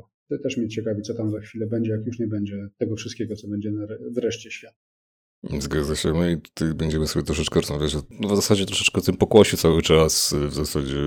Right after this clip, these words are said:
Speaker 2: wojny i ostatnich tutaj wydarzeń na Ukrainie, rosyjskiej inwazji na Ukrainie. Bardzo chcieliśmy o tym nie rozmawiać, ale tak w zasadzie tu się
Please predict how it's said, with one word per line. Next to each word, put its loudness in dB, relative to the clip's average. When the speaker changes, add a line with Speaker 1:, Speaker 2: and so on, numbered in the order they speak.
Speaker 2:
wojny 0
i 0
ostatnich -2
tutaj 2
wydarzeń 2
na 2
Ukrainie, 2
rosyjskiej -2
inwazji 0
na 0
Ukrainie. 2
Bardzo 2
chcieliśmy -2
o -2
tym -4
nie 0
rozmawiać, 2
ale 2
tak -4
w -8
zasadzie -2
tu -6
się 2